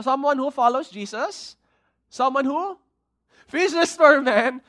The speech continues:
and then someone who fellowships with other believers. That's why we have a nine-week series. We're talking about the life of Peter and how God has taken him from where he was before, from a fisherman to a fiery preacher of the Word of God.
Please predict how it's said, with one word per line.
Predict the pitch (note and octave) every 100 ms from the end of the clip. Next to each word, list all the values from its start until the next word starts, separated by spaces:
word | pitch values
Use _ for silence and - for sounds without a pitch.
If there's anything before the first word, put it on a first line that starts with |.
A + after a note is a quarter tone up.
| _ -
and | G#3 A#3
then | A#3
someone | C4 C4 C4
who |
fellowships | - B3+ B3+ A#3+ A#3 A3+
with | G3+
other | F#3+ F#3+
believers. | F3+ F3 D#3 D3+ - -
That's | F#3+ A#3+
why | A#3
we |
have | A#3 A#3
a |
nine-week | A3 A#3 B3 C4
series. | - B3 A#3+ D4 -
We're | G3+
talking | F#3 F#3+ A3+ G3+
about | G3 G3 G3 - _ _
the | F#3+
life | G#3 B3+
of | A#3+ -
Peter | C4 B3+ A3+ A3
and | A3 G3+
how | G#3+ A#3 A#3+
God | G#3 A#3+ A#3+ G#3+
has | G3+
taken | A3 A3+ A3+
him | G#3+ G#3 G3+
from | F#3+
where | F3+ G#3+ C4+
he | C#4+
was | C4+ C4+
before, | E4 - A3 G#3+ G#3 _ _ _
from | A3 G#3+
a | G#3
fisherman | - E4 D#4+ C#4+ B3 G#3+ E3+ D3
to | F3+
a | F3
fiery | - A#3 B3+ C4+ C4 B3+
preacher | _ A3+ A3 A#3 A3+ -
of | G3
the | F#3
Word | F3 F3
of | F3
God. | F3 E3+